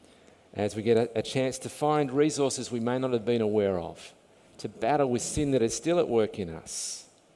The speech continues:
And finally, that we'll see being raised with him now changes everything now, gives us purpose now, even as we look to spending eternity with our Father in heaven.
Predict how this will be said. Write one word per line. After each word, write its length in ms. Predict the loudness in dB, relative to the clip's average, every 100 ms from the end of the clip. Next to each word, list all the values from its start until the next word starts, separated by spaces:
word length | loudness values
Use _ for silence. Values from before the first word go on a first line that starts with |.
| _ _ _ _ _ _ _ _ _ _ _
And 100 | -12
finally, 520 | 0 2 6 4 2 -8 -20 -20 -8
that 140 | -4 -2
we'll 100 | -2
see 200 | 0 2
being 300 | 2 2 2
raised 460 | 4 4 2 -2
with 160 | -8 -6
him 400 | -4 -4 -2 -2
now 440 | 0 2 0 -4 -10 -18 -8
changes 400 | 0 0 2 0
everything 460 | 2 -2 -4 -4
now, 220 | -2 -4 -8
gives 200 | -10 -10
us 100 | -12
purpose 520 | -4 -4 -4 -6 -6
now, 300 | -6 -6 -10 -20 _ _ _ _ _ _ -4
even 200 | -2 0
as 160 | 0 0
we 80 |
look 160 | -4 -4
to 100 | -8
spending 320 | -4 -2 -2
eternity 420 | -4 -4 -2 0 0
with 160 | -2
our 140 | -4 -4
Father 400 | -6 -6 -8 -12 -10
in 140 | -8 -8
heaven. 320 | -8 -12